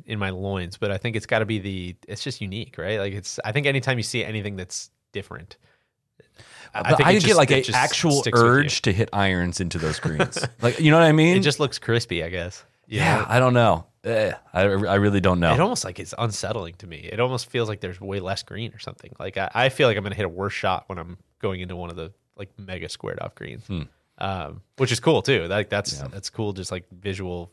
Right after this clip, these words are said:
Speaker 1: trickery. But
Speaker 2: Um, but again, like I, like I said, we, Shore Acres is not great because it has a bunch of great template holes,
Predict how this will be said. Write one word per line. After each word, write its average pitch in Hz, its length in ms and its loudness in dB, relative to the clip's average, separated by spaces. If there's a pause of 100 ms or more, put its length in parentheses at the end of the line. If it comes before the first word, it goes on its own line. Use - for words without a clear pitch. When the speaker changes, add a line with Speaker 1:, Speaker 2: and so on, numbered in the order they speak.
Speaker 1:
trickery. - 400 -10 (100)
But - 200 -10 (1040)
Speaker 2:
Um, 87 420 4
but 127 100 4
again, 104 280 4
like 127 140 6 (180)
I, 143 120 8
like 139 140 6
I 151 40 8
said, 131 220 6
we, 127 280 4 (680)
Shore 160 280 6
Acres 143 280 6
is 98 140 4
not 98 480 2
great 90 520 2 (420)
because 95 640 0
it 87 80 -4
has 85 220 2
a 80 60 0
bunch 78 340 -2
of 71 140 -8
great 76 320 -4
template 67 300 -8
holes, - 360 -10